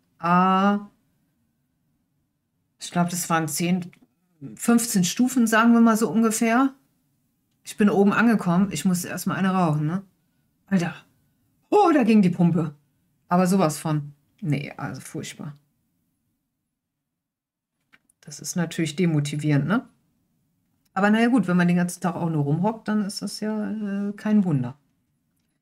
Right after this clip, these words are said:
Nein, ich tue ja schon so was. Man merkt das natürlich auch, wenn man, äh, wo ich in der ersten Woche, da, wo ich aufgehört hab zu streamen,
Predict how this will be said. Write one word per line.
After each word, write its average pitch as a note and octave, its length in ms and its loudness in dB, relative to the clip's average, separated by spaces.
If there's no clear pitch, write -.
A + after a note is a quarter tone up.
Nein, D3 160 0
ich C#3+ 100 -4
tue D3+ 140 -4
ja C#3+ 120 0
schon C3+ 360 -4
so C3 440 -10
was. - 340 -12
Man D#3 180 0
merkt E3 220 2
das F3+ 180 -2
natürlich E3+ 380 -4
auch, D#3+ 240 -2
wenn F3 120 4
man, E3 340 -4
äh, D#3 540 -2
wo D#3+ 60 -8
ich D3+ 160 -8
in D#3+ 60 -4
der D#3 140 -2
ersten E3+ 380 -2
Woche, D#3+ 340 -4
da, C#3+ 440 -2
wo D3 80 -2
ich C#3+ 120 -4
aufgehört D3+ 420 -6
hab - 140 -18
zu - 100 -16
streamen, A#3 320 -2